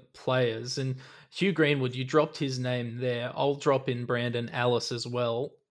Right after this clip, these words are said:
Hugh Greenwood, five hundred and thirteen thousand dollars, averaging ninety-eight for the year, mid only. Brandon Ellis, four hundred and eighty-eight thousand dollars, averaging ninety-nine point five for the year, mid only.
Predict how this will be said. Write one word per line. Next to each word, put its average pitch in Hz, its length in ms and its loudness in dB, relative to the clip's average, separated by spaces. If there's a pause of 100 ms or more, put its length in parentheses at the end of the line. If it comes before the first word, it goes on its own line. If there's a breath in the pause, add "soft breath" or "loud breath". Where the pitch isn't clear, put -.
(240)
Hugh 180 160 -2
Greenwood, 165 420 2
five 139 200 4
hundred 131 260 -2
and 127 100 -4
thirteen 123 400 -2
thousand 123 440 -2
dollars, 120 320 0
averaging 123 320 -4
ninety-eight 120 420 -4
for - 80 -16
the 127 100 -8
year, 123 280 0
mid 117 200 -4
only. 165 400 2 (140)
Brandon 123 300 -2
Ellis, 185 360 6 (100)
four 131 100 0
hundred 131 180 -2
and 131 100 -4
eighty-eight 160 460 6
thousand 127 360 0
dollars, 127 400 0 (320 loud breath)
averaging 123 400 -4 (280)
ninety-nine 180 440 6
point 135 360 0 (140)
five 143 640 6 (120)
for 123 420 -2 (120)
the 135 120 -4
year, 123 680 0 (340 soft breath)
mid 127 320 0 (100)
only. 123 560 -2